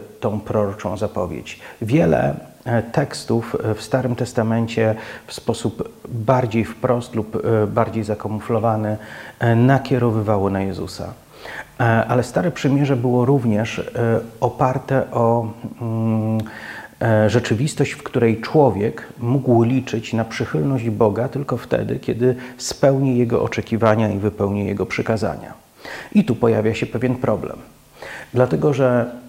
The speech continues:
sześćset kilkanaście, w zasadzie sześćset, y, bodajże trzynaście, mm,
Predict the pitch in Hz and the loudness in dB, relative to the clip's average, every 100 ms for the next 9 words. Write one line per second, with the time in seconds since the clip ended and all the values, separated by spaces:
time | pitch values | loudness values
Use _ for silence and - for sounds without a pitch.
0 | - - - 165 175 - 151 - - 135 | -20 -18 -6 -4 -4 -2 -2 -2 -4 -4
1 | 135 110 107 104 - - - 127 110 110 | 0 0 0 -2 -8 -12 -10 -6 -2 0
2 | 107 - - - 113 - 110 107 110 104 | -2 -8 -10 -10 -10 -10 -10 -8 -8 -6
3 | 127 - 117 - 107 101 101 110 - 110 | -6 -6 -6 -4 -4 -4 -8 -10 -10 -10
4 | - - - 101 104 - 117 127 120 - | -8 -8 -4 -4 -4 -2 2 2 2 -2
5 | 110 104 104 - 110 101 110 | -2 0 -2 -4 -4 -2 -4